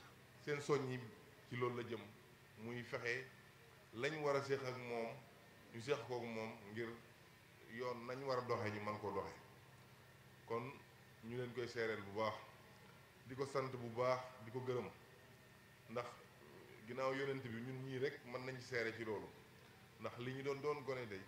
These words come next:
ci moom, bañ xamee ba léegi, xàmmee ànd ak, nekk ak moom, cër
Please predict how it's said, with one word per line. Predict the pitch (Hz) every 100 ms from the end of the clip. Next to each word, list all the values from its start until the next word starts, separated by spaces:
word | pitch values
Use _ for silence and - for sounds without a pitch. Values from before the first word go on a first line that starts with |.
| -
ci | 135
moom, | 135 110 - - - - - - - - - - - - -
bañ | 113 139 139 -
xamee | 139 131 131 117
ba | 131
léegi, | 143 139 95 - - - - - - - - - - - - - - - -
xàmmee | 131 127 127 127 -
ànd | 135 131
ak, | 127 127 - 98 131
nekk | 143
ak | 135
moom, | 135 120 95 - - - - - - - - - -
cër | 151